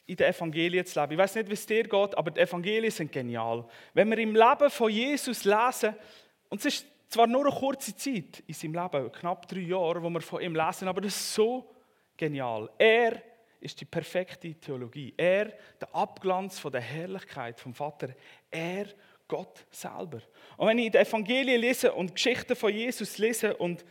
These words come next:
die Begebenheiten, dann sehe ich die hammermäßige Göttlichkeit von Jesus und gleichzeitig ist er ganz Mensch.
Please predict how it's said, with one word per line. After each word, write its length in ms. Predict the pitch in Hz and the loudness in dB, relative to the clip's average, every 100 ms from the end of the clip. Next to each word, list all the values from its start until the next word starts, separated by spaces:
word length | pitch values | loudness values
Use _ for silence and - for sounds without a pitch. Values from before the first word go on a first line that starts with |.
| - _ | -20 _
die 120 | 175 | -8
Begebenheiten, 880 | 160 160 180 226 214 185 131 - 131 - - _ _ _ _ _ _ _ - | -4 -4 -4 -6 -8 -8 -8 -8 -12 -14 -20 _ _ _ _ _ _ _ -14
dann 160 | 156 151 | -12 -8
sehe 260 | - 214 | -6 -4
ich 180 | 220 214 | -4 -6
die 160 | 156 135 | -6 -8
hammermäßige 960 | - 175 202 202 170 160 - 156 156 | -8 -8 -6 -6 -4 -6 -8 -10 -8
Göttlichkeit 720 | - 165 - 170 - 127 135 - | -6 -6 -8 -14 -10 -8 -8 -8
von 120 | 135 | -8
Jesus 460 | 143 156 - 156 | -8 -8 -10 -14
und 180 | - 127 | -14 -14
gleichzeitig 800 | 151 175 - - 139 131 131 - _ _ _ | -12 -12 -12 -14 -14 -14 -18 -18 _ _ _
ist 180 | 139 - | -14 -10
er 80 | 120 | -12
ganz 360 | 127 143 - | -12 -14 -14
Mensch. 420 | 196 233 60 - | -16 -16 -16 -18